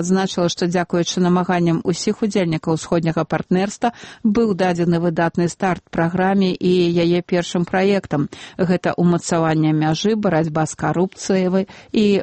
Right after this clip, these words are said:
моладзевыя абмены. Міністэрства замежных спраў Беларусі зноў адмовіла польскаму тэлеканалу «Белсат» у адкрыцці ў краіне карэспандэнцкага пункту. У якасці прычыны міністэрствам названыя папярэджанне пракуратуры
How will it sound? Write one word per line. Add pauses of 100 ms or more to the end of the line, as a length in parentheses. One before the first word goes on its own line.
моладзевыя
абмены. (880)
Міністэрства
замежных
спраў
Беларусі
зноў
адмовіла
польскаму
тэлеканалу
«Белсат» (260)
у
адкрыцці
ў
краіне (240)
карэспандэнцкага
пункту.
У
якасці
прычыны
міністэрствам
названыя
папярэджанне
пракуратуры